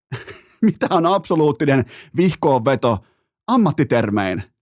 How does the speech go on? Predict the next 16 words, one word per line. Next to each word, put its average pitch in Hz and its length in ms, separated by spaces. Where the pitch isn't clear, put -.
Ja 151 80
nyt 190 160
Palola 190 280
ei 160 60
mahu 156 200
edes 160 120
pelaamaan. 107 680
Eikä 170 180
muuten 190 240
mahu 185 180
myöskään 190 380
toinen, 185 360
ö, 143 60
jättihankinta, 147 640
Otso 170 160
Rantakari. 117 640